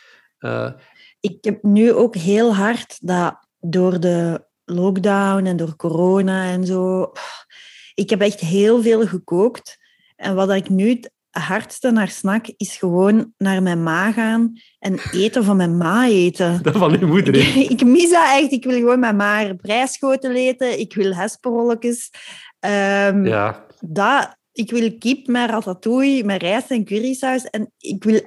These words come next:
Speaker 2: echt vooral dat iemand anders het heeft gemaakt. Ik ben dat zo, <laughs> ik ben dat zo beu. Want zelfs nu, je haalt ook wel, eh,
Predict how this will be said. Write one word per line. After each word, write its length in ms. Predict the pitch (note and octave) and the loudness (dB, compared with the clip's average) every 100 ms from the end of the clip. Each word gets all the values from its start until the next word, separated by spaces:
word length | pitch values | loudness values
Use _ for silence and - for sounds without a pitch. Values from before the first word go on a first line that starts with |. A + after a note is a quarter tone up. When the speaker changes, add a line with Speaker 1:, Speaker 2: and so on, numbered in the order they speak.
| A3 | -4
Speaker 2:
echt 220 | A3+ A3+ - | -4 -6 -4
vooral 340 | A3+ A3 A#3+ | 0 2 2
dat 180 | G#3+ - | 2 0
iemand 320 | G3+ F#3+ F3 | 0 0 -4
anders 440 | - G3+ A#3 A#3 G3+ | -6 0 2 2 -2
het 140 | G3+ | -4
heeft 240 | F#3+ F3+ - | -4 -6 -8
gemaakt. 720 | E3+ F3 A3 G#3+ - - _ - - - - - - | -6 -2 -2 -2 -6 -18 _ -20 -20 -20 -20 -20 -8
Ik 140 | - G3 | -2 2
ben 140 | A#3 | 4
dat 140 | A3 | 4
zo, 100 | A3 B3 A3+ | 4 2 0
<laughs> 140 | - A3 | -2 -2
ik 80 | - | 0
ben 100 | A#3+ | 2
dat 100 | C4 | 2
zo 180 | B3 G3 D#3 | 2 0 0
beu. 320 | F3 A#3+ C#4+ C#4+ - - | 0 4 2 0 -8 -2
Want 160 | A3+ | 0
zelfs 260 | A#3 A3+ A3+ | 0 -2 -2
nu, 360 | G#3 B3 D4 D4+ - - | 0 0 -2 -6 -16 -20
je 120 | - G#3+ | -6 -2
haalt 440 | A3+ A3+ A3 A3+ | 0 0 0 0
ook 200 | C4 A#3+ | 0 0
wel, 280 | A#3 A3 A#3 | 0 2 2
eh, 180 | G#3+ | 2